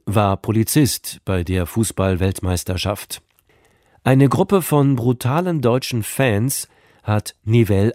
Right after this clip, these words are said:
angegriffen. Seit dem Angriff ist Nivelle schwerst behindert.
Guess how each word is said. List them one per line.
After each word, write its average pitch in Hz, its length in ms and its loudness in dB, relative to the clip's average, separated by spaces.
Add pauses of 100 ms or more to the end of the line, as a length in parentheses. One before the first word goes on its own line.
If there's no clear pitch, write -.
angegriffen. 95 760 -2 (920)
Seit 104 580 0
dem 120 240 0
Angriff 104 560 0 (340)
ist - 340 -2
Nivelle 107 580 0
schwerst 107 720 -2
behindert. 90 640 -4